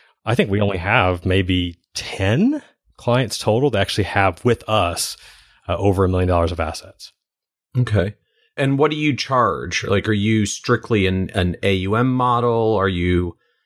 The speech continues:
Speaker 2: you know, you mentioned some annuities. I don't know if you've still got, like, a hybrid B D business and you're doing some annuity commission business as well. Like, what is the, what does the revenue model look like for you?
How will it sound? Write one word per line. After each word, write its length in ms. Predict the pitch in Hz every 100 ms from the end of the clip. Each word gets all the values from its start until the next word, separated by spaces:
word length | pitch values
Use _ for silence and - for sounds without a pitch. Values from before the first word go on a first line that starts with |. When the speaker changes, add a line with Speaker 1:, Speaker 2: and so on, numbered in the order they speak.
| _
Speaker 2:
you 100 | -
know, 60 | 107
you 100 | 104
mentioned 340 | 107 101 110
some 140 | 101 98
annuities. 460 | 90 113 107 101
I 80 | 92
don't 20 |
know 80 | 95
if 140 | 87 95
you've 80 |
still 180 | - 101
got, 180 | 90 87
like, 200 | 90 -
a 20 |
hybrid 460 | - 98 90 98 87
B 100 | 90
D 160 | 90
business 460 | 82 90 - 90 -
and 80 | 87
you're 100 | 87
doing 260 | 92 87
some 200 | 87 92
annuity 320 | 87 90 87 85
commission 400 | - 87 - 87
business 360 | 87 87 90
as 160 | 87 -
well. 280 | 107 107 98
Like, 160 | 87
what 120 | 110
is 100 | 104
the, 120 | 95 82
what 200 | 90 104
does 100 | 95
the 100 | 73
revenue 320 | 87 87 82
model 320 | 73 62 -
look 180 | 82 -
like 200 | - -
for 200 | - -
you? 200 | -